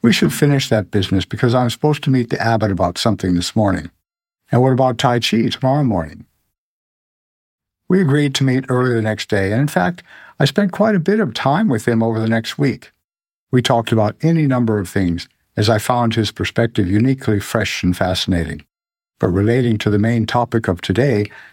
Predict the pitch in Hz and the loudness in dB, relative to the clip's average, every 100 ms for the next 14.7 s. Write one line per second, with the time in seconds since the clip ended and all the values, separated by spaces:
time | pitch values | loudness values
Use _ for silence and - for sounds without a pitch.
0 | - 123 117 104 104 135 147 - 117 107 | -2 2 2 0 0 0 0 0 0 0
1 | 104 - 107 135 - - - _ - 107 | 0 0 0 -2 -8 -12 -20 _ -2 2
2 | 107 110 113 - 117 107 113 110 113 - | 2 2 -2 -2 -2 0 0 0 0 0
3 | 127 131 170 165 117 98 - 117 113 101 | 0 2 0 0 0 -2 -2 0 0 -2
4 | 90 - _ - 214 - - 147 143 135 | -6 -18 _ -4 -4 0 0 2 2 0
5 | 117 117 123 98 - - 95 - 87 101 | 0 0 0 0 -4 -8 -6 -4 -2 0
6 | 87 82 _ _ _ _ - 104 120 117 | -2 -4 _ _ _ _ -2 0 2 2
7 | 104 110 104 90 107 110 90 - 98 - | 2 2 0 0 0 0 -2 -4 -6 -4
8 | 87 87 113 85 - _ _ _ _ _ | -6 -2 0 0 -4 _ _ _ _ _
9 | _ _ _ _ _ _ 98 104 95 87 | _ _ _ _ _ _ 0 0 0 -4
10 | - - 101 98 101 101 - 123 120 110 | -2 0 0 0 -2 -2 -2 0 2 2
11 | 107 123 139 113 101 113 - - - _ | 2 0 0 0 0 -2 -6 -16 -20 _
12 | _ 113 120 151 151 123 110 104 110 104 | _ 0 2 2 2 0 0 -2 -4 -2
13 | - 202 - 117 107 104 - 117 - 113 | -4 -4 -2 0 0 -2 -2 -2 0 -2
14 | 98 117 120 95 - - | 0 0 -2 -4 -8 -14